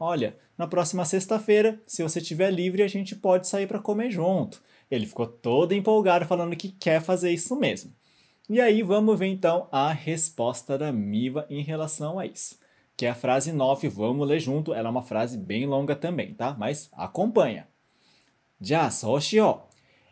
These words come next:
Eki no chikaku ni kekkou oishii restoran ga aru kara, そこに行かない？Mais uma vez.じゃあ、そうしよう。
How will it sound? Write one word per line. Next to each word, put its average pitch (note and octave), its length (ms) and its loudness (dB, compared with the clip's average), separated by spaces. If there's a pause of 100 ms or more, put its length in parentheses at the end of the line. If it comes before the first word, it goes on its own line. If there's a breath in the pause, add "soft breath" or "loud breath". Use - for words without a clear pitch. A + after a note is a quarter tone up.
Eki F3 280 0
no D3 120 2
chikaku C#3 380 -4
ni G#2 260 -2
kekkou C3+ 540 -2
oishii F3 480 -2
restoran D#3+ 560 0
ga G#2 120 -2
aru A2+ 120 -4
kara, F#2+ 340 -6 (300 soft breath)
そ - 160 -12
こ A2 100 -6
に C3 140 -4
行 D3 80 -4
か F#3 120 0
な G3 180 0
い？ C#4+ 120 -8 (680)
Mais F#2+ 440 -8
uma F3+ 160 0
vez. - 440 -2 (400)
じ G#2+ 200 -4
ゃ F3 240 2
あ、 A2+ 60 -2
そ C3 400 -2
う G3 40 -4
し F#3+ 220 -6
よ F#3 400 2 (260 soft breath)
う。 - 60 -20